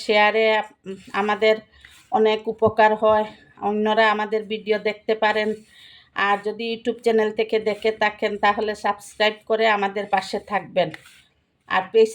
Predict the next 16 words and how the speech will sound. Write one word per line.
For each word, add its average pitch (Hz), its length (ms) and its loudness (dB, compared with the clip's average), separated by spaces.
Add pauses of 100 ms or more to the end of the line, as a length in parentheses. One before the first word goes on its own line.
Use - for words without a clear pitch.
থেকে 226 180 0 (120)
দেখে 214 200 0 (100)
থাকলে 214 320 2 (180)
ফলো 208 320 2
দিয়ে 214 180 0 (100)
আমাদের 202 300 -2 (120)
পাশে 202 240 0 (100)
থাকবেন। 156 340 -6 (1200)
এই 196 220 -2
মাখিয়ে 240 380 2
নিয়েছি, 220 380 0 (800)
এখানে 214 300 0 (140)
আছে 226 200 -2 (140)
বেসন, 233 500 6 (180)
চালের 214 420 0
গুঁড়া, 226 240 4